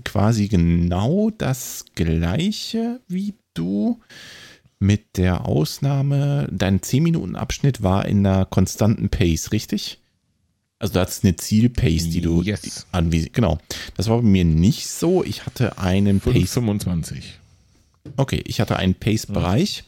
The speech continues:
Speaker 2: Ja.
Speaker 1: und hab dann danach die fünf Minuten in dem zehn Kilometer Renntempo und die zwei Minuten im fünf Kilometer Renntempo gemacht. Da gab's dann also eine, eine Zielpace, die ich dann laufen durfte.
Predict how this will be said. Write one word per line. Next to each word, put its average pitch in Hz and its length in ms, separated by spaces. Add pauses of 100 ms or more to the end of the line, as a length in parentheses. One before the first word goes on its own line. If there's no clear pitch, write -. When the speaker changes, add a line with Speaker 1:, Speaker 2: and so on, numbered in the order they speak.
(120)
Speaker 2:
Ja. - 60 (260)
Speaker 1:
und 92 100
hab 98 140
dann 92 180
danach 87 460
die 90 500
fünf - 540
Minuten 143 760
in 90 840
dem 156 200
zehn 139 240
Kilometer 127 460
Renntempo 107 680 (440)
und 82 180
die 80 80
zwei 85 280
Minuten 90 380
im 80 140
fünf - 240
Kilometer - 400
Renntempo - 420
gemacht. 101 320
Da 180 60
gab's 185 220
dann 85 120
also 82 200
eine, 80 180
eine - 260
Zielpace, 131 720
die 87 100
ich 82 120
dann 80 280 (380)
laufen 76 520 (220)
durfte. - 460